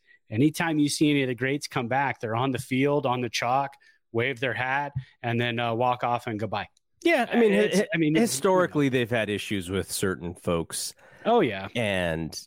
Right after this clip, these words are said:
Speaker 1: It's New
Speaker 2: you know,
Speaker 1: York. It's New
Speaker 2: s-,
Speaker 1: York.
Speaker 2: eh, but it's al-, it's also their owner,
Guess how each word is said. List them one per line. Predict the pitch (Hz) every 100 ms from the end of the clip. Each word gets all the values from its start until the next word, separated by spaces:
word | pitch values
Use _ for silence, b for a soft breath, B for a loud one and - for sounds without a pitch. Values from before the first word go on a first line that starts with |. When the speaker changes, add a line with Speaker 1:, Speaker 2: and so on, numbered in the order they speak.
| _
Speaker 1:
It's | 185 180
New | 240 233
Speaker 2:
you |
know, | 214
Speaker 1:
York. | 214 - -
It's | 120 -
New | 127
Speaker 2:
s-, | 113
Speaker 1:
York. | 208
Speaker 2:
eh, |
but | 175 247
it's | 220 220 233
al-, | 180
it's | 214 196
also | 220 202 - 196
their | 175 185 -
owner, | 123 131 127 123 123 123 120